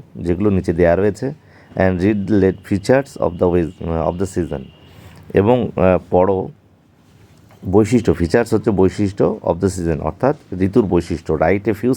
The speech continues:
sentences about the season and give a title"। তাহলে এই, উম, ঋতু সম্পর্কে কয়েকটা বাক্য লেখো এবং তা লেখো এবং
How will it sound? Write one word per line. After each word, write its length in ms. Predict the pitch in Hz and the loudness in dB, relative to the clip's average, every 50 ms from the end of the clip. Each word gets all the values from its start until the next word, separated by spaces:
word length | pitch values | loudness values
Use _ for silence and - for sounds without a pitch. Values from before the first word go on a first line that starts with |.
| - | 0
sentences 540 | 98 87 82 78 101 92 92 - 123 156 170 - - - - - - - - - - - - - | 0 -2 0 -2 -4 -4 -2 0 0 0 0 -2 -8 -20 -20 -20 -20 -20 -20 -20 -20 -14 -6 -2
about 280 | 101 90 87 98 101 92 | -2 0 0 0 0 0
the 100 | - 95 - - - - | -2 -4 -4 -10 -4 2
season 320 | 110 104 98 98 127 139 - - | 2 2 4 4 0 0 0 -2
and 200 | - 92 98 101 139 69 - - - - - 87 90 | -2 0 0 0 -2 -6 -8 -10 -14 -14 -12 -6 -4
give 160 | 95 104 101 | -2 0 0
a 60 | 113 131 | 0 0
title"। 440 | - - 82 80 78 - 85 85 85 - - - - - - - - | 0 -2 -4 -4 -6 -8 -10 -12 -12 -14 -18 -20 -20 -20 -20 -4 0
তাহলে 180 | 95 98 104 | 2 4 4
এই, 300 | 90 80 98 113 123 127 - - - | 6 6 4 4 2 -2 -4 -8 -6
উম, 160 | - 90 90 87 85 82 82 82 85 82 | -2 0 0 2 2 0 0 0 -2 -2
ঋতু 180 | 87 95 110 123 | -2 0 0 0
সম্পর্কে 560 | - - 117 110 107 113 110 107 - 147 170 233 - _ _ _ - _ _ _ _ _ | 0 0 -2 0 2 0 0 2 2 0 0 0 -4 _ _ _ -20 _ _ _ _ _
কয়েকটা 280 | - 90 85 - - 95 | 0 0 0 0 0 0
বাক্য 300 | 85 82 80 - - 104 | 2 0 0 -2 -2 -2
লেখো 300 | 95 98 - 143 143 - | 0 0 0 0 0 -2
এবং 240 | - 95 78 87 82 | -2 -4 -6 -6 -2
তা 180 | 85 95 - - - | 0 0 0 0 -2
লেখো 360 | 87 85 92 98 - 151 151 | -2 0 -2 0 0 0 2
এবং 300 | 139 98 87 101 131 151 | 2 2 2 0 0 -2